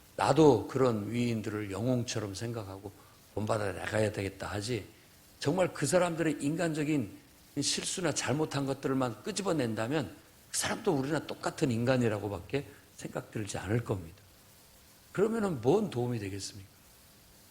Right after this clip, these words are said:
뭔 도움이 되겠냐? 이 인간들이 어리석은 거예요. 그러니까 여러분과 저도 그런 귀감이 될 만한 좋은 점들을 말하고 그것이 귀감이 되고 모범이 돼서 소문이 돼서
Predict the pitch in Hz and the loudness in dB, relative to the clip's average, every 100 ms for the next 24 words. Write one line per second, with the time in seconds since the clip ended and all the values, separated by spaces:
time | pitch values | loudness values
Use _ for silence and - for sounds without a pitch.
0 | - - - - 113 170 151 127 120 107 | -20 -20 -20 -8 -4 -2 -2 -4 -6 -10
1 | 92 - - - - - - - - - | -18 -20 -20 -20 -20 -20 -20 -20 -20 -20
2 | - 131 117 131 143 123 113 127 95 85 | -10 -6 -2 0 2 2 0 -2 -2 0
3 | 120 123 98 92 85 80 - - - - | 0 0 -2 -4 -8 -14 -20 -20 -20 -20
4 | - - - - - - - - - - | -20 -20 -20 -20 -20 -20 -20 -20 -20 -20
5 | - - - - 110 104 110 101 104 101 | -20 -20 -20 -6 -2 2 2 0 -2 -4
6 | 98 87 90 117 165 - - - - - | -6 -8 -2 -2 -4 -10 -20 -20 -20 -8
7 | 120 123 101 - - - 117 123 120 110 | 0 2 2 -6 -18 -14 -4 0 0 0
8 | 107 104 104 101 - - - - 127 147 | -4 -6 -6 -10 -14 -20 -20 -4 -2 0
9 | 127 107 110 117 107 - - - - - | -2 -4 -8 -8 -10 -16 -20 -20 -20 -20
10 | - - - - - 80 101 110 107 110 | -20 -20 -20 -20 -10 -2 0 2 0 -2
11 | 104 98 98 - - 127 - 123 117 110 | -6 -8 -12 -4 0 2 4 2 2 -2
12 | - - - 113 123 117 107 107 113 107 | -14 -20 -10 0 2 2 0 -4 -4 -6
13 | 101 113 117 110 107 98 - - - 139 | -4 -2 -2 -2 -6 -8 -8 -6 -2 0
14 | 135 113 92 85 90 - | 2 0 -2 -8 -10 -12